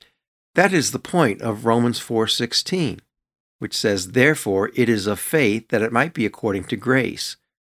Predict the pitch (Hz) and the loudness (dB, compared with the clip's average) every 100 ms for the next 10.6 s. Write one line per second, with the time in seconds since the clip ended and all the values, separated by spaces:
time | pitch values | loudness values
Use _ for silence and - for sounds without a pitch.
0 | _ - 139 123 127 - 139 175 139 - | _ 2 2 2 -2 -2 0 2 -2 0
1 | 110 113 113 104 - 151 113 - 110 110 | -2 -2 -2 -2 2 4 2 0 -2 2
2 | 110 120 117 - 113 85 80 _ _ _ | 4 4 2 0 0 0 -6 _ _ _
3 | _ _ - 110 101 123 165 143 123 123 | _ _ -4 -2 2 2 2 2 6 8
4 | 127 - 120 117 104 113 101 90 101 135 | 6 4 6 6 4 0 -4 -2 2 4
5 | 98 107 - _ _ _ _ - 120 127 | 4 -2 -8 _ _ _ _ -2 4 4
6 | 143 143 127 - 104 101 95 98 - 98 | 4 2 0 0 0 0 0 -2 -2 -2
7 | 95 104 110 120 120 113 113 110 120 120 | -2 -2 -6 -6 0 2 2 0 -8 -4
8 | 107 95 87 90 90 95 - - 104 101 | -2 -2 -4 -4 -6 -8 -12 -8 -4 -4
9 | - 107 - 156 107 85 90 _ _ _ | -6 -8 -2 0 0 -4 -12 _ _ _
10 | - 87 - 90 78 | -12 -10 -8 -6 -8